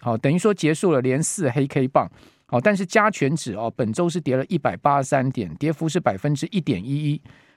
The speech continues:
哦，是，呃，连两黑 K 棒，好，连两黑 K 棒，这是周线的部分。好，另外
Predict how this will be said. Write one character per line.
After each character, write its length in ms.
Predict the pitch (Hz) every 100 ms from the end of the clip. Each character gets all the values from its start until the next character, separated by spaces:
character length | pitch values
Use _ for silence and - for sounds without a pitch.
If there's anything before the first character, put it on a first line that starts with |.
| -
哦， 160 | 139
是， 260 | 127 185 156 - - _ _
呃， 200 | 151 135
连 260 | 131 147 185 -
两 320 | 151 131 104
黑 180 | 107 160
K 220 | 151 151
棒， 200 | 151 135 -
好， 100 | 117 113
连 180 | 135 147
两 160 | 110
黑 160 | 104 131
K 120 | 139
棒， 200 | 127 107
这 100 | 143
是 60 | 135
周 180 | 147
线 180 | 147 156
的 80 | 113
部 160 | 120 120
分。 220 | 123 98 - - _
好， 120 | -
另 120 | 175 240
外 320 | 214 160